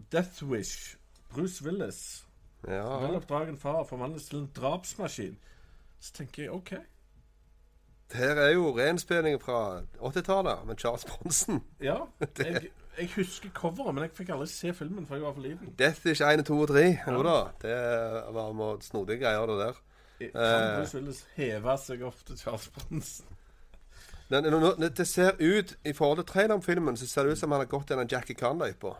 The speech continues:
Speaker 1: Ok.
Speaker 2: Med at, eh, nå skal han bare være, eh, karakteren her skal bare være dritsur for, på grunn av alt det som skjer. Eh, og
Speaker 1: Ja.
Speaker 2: det er,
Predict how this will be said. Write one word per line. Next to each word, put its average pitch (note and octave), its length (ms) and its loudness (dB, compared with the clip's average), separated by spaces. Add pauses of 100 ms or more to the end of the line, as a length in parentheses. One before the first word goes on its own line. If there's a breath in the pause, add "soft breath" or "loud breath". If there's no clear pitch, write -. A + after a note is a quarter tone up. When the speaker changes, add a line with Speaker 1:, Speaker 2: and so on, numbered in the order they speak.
(340)
Speaker 1:
Ok. A2+ 120 -16 (480)
Speaker 2:
Med A#2 200 0
at, A2 240 -2
eh, A2+ 80 2
nå A2 200 0
skal A2 240 -2
han A2 80 -4
bare F#2 320 -2
være, G#2+ 340 0 (320)
eh, A2+ 300 -14 (120)
karakteren D3+ 480 2
her G#2+ 140 0
skal A#2+ 300 0
bare A2 200 -2
være A2+ 160 0
dritsur A2+ 600 -4 (1000 soft breath)
for, G#2 280 -4
på G2+ 100 -6
grunn G2+ 160 -2
av F#2+ 80 -4
alt G2 60 -12
det F#2+ 120 -2
som G2+ 140 -10
skjer. B2 220 -2 (220)
Eh, G2 460 -6
og G2+ 160 -12 (280)
Speaker 1:
Ja. C#3+ 200 -6
Speaker 2:
det A#2+ 160 -4
er, D#3 140 -8